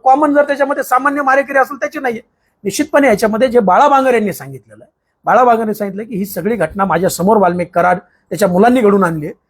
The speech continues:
महादेव मुंडेंचं गळ्याचं मांस वाल्मिक कराड खिशामध्ये फिरून घे-, घेऊन फिरत होता. एवढी विकृती आहे. आणि आम्ही कशी दहशत माजवतो, आम्ही कसं सांगतो, आम्ही आ-, आमच्या आडवे आलेल्या लोकांना कसं संपवतो, हे दाखवण्यासाठी केलेले हे उपक्रम आहेत. स्वर्गीय संतोष अण्णामध्ये सुद्धा त्यांना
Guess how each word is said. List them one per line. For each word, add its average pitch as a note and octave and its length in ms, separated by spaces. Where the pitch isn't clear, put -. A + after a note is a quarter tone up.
महादेव E3+ 340
मुंडेंचं F#3+ 680
गळ्याचं F#3 480
मांस G#3+ 260
वाल्मिक G3+ 340
कराड G3+ 200
खिशामध्ये F#3 380
फिरून D#3+ 220
घे-, D3+ 340
घेऊन E3+ 180
फिरत - 140
होता. - 220
एवढी D4+ 180
विकृती D#4+ 500
आहे. - 220
आणि B3+ 120
आम्ही C4+ 240
कशी D#4+ 280
दहशत D#4+ 380
माजवतो, G3+ 480
आम्ही A#3 180
कसं D4+ 200
सांगतो, B3 580
आम्ही A#3+ 220
आ-, C4+ 120
आमच्या G#3+ 300
आडवे A#3 220
आलेल्या B3 180
लोकांना B3+ 300
कसं C4 180
संपवतो, C4 680
हे C#4 60
दाखवण्यासाठी D4 800
केलेले C4+ 300
हे A#3+ 60
उपक्रम E3 440
आहेत. B2 100
स्वर्गीय G#3+ 260
संतोष A#3 320
अण्णामध्ये B3+ 400
सुद्धा B3+ 220
त्यांना C4 340